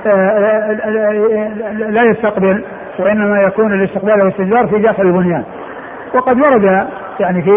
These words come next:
ذلك بعض الأحاديث التي سيأتي ذكرها عند أبي عيسى رحمه الله. وكثير من أهل العلم أخذوا بهذا التفريق وبهذا التفصيل بين ما كان في البنيان وخارج البنيان،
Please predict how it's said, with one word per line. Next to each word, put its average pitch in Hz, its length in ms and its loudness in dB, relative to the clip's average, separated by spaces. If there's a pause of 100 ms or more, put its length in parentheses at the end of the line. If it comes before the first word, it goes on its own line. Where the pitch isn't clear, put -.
ذلك 202 180 2
بعض 202 200 4
الأحاديث 190 540 0 (400)
التي 202 300 2
سيأتي 202 400 2
ذكرها 190 540 2 (400)
عند 202 240 0
أبي 180 480 0
عيسى 185 480 0 (360)
رحمه 180 320 0
الله. 175 260 0 (720)
وكثير 233 1300 2
من 240 80 2
أهل 190 160 2
العلم 247 320 4
أخذوا 208 300 2
بهذا 208 280 2
التفريق 190 440 2 (640)
وبهذا 190 300 2
التفصيل 196 520 0 (480)
بين 202 240 2
ما 196 120 2
كان 196 340 0
في 170 60 -2
البنيان 190 480 0
وخارج 185 360 0
البنيان، 220 520 2